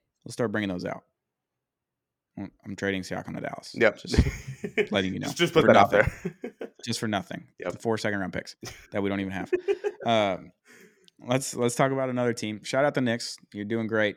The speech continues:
Speaker 1: I hope you keep it up. This is awesome. It's very fun to watch when the Garden's popping, basketball's popping.
Speaker 2: Exactly.
Speaker 1: So just, just keep it going, boys.
Speaker 2: Yep.
Speaker 1: Uh, let's talk about a place that when it's popping, basketball's popping, but when it's down, it's still popping because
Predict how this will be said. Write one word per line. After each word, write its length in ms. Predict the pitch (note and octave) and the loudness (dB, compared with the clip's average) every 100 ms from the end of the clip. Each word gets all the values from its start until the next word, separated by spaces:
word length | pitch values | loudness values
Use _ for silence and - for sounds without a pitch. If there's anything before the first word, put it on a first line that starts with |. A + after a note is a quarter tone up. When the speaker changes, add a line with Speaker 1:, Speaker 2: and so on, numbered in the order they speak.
| _ | _
Speaker 1:
I 80 | G2+ | -10
hope 160 | G#2 F#2+ | -8 -10
you 80 | |
keep 200 | F2+ G#2 | -8 -6
it 60 | G2+ | -4
up. 240 | F#2+ F2+ _ | -4 -4 _
This 100 | G2 | -12
is 100 | G2 | -6
awesome. 460 | G2+ F#2+ - F#2 - | -4 -4 -4 -10 -14
It's 100 | - | -16
very 220 | - A2 G#2 | -4 -2 0
fun 160 | G#2 | -2
to 60 | G2 | 0
watch 280 | F#2+ F#2 - | 0 -2 -4
when 100 | F#2 | -4
the 60 | |
Garden's 320 | G2 G#2 G2+ | 0 0 -2
popping, 460 | - G2 F#2+ F#2+ F#2 _ _ _ - | -2 -2 -2 -6 -8 _ _ _ -2
basketball's 480 | F#2 - - - | -2 -2 -10 -12
popping. 260 | - - G2 | -10 -8 -6
Speaker 2:
Exactly. 600 | F#2+ F2 G#2+ G2 G2+ E2+ | -4 4 6 6 2 -4
Speaker 1:
So 260 | G2 F2 E2 _ _ _ _ _ G2 | -2 -4 -8 _ _ _ _ _ -12
just, 260 | A2 G2+ - _ - | -6 -6 -6 _ -16
just 200 | A2 - | -14 -2
keep 160 | A2 G2 | -2 0
it 40 | |
going, 160 | F#2+ F#2 | -2 -2
boys. 260 | F#2 F2+ F2+ | -4 -4 -2
Speaker 2:
Yep. 100 | E2+ G#2 G2 F2+ | 2 2 2 -2
Speaker 1:
Uh, 40 | - _ - | -12 _ -8
let's 180 | A2+ - | -6 0
talk 180 | A#2 | 0
about 320 | A2 A2 G#2+ - | 2 2 2 -2
a 60 | G2 | -4
place 260 | A2 G2+ - | -2 -2 -2
that 220 | G2+ F2+ | -4 -4
when 140 | G2+ | -6
it's 140 | G2 - | -6 -2
popping, 500 | G2+ F#2 G2 F#2 F2 | 0 0 -4 -8 -6
basketball's 460 | F#2 F#2+ A2 G#2 | -6 -6 -6 -6
popping, 400 | - G2+ G#2+ G2+ | -4 -6 -4 -6
but 140 | F#2+ F2+ | -6 -6
when 120 | F#2+ | -8
it's 140 | F#2 | -8
down, 260 | F#2 F#2 F#2 | -6 -6 -6
it's 160 | F2+ | -8
still 240 | - - F#2 | -10 -8 -6
popping 400 | F#2 F#2 G2 F#2+ | -4 -6 -6 -8
because 480 | G2 F#2+ F#2 - | -8 -8 -8 -10